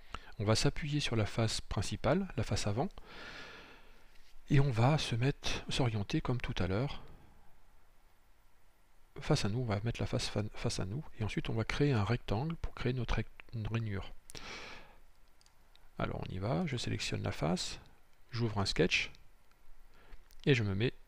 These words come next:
normal à ma vue. Je vais donc créer un rectangle qui va s'accrocher sur la partie gauche de l'élément.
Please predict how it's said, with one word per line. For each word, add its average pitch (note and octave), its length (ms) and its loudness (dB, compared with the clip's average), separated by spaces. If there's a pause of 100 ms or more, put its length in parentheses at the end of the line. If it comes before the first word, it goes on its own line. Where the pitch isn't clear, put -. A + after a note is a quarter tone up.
(1400)
normal A2 380 4 (460)
à D3 60 8
ma A#2 120 6
vue. - 280 -4 (4000)
Je A2+ 220 4
vais G#2+ 220 4
donc G#2 180 0
créer - 180 2
un G#2 80 6
rectangle G#2 720 2 (4000)
qui - 100 -2
va G#2+ 140 6
s'accrocher - 520 4
sur - 160 0
la G2+ 100 0
partie - 260 -2
gauche A2 240 2
de G#2 100 -2
l'élément. G#2 340 2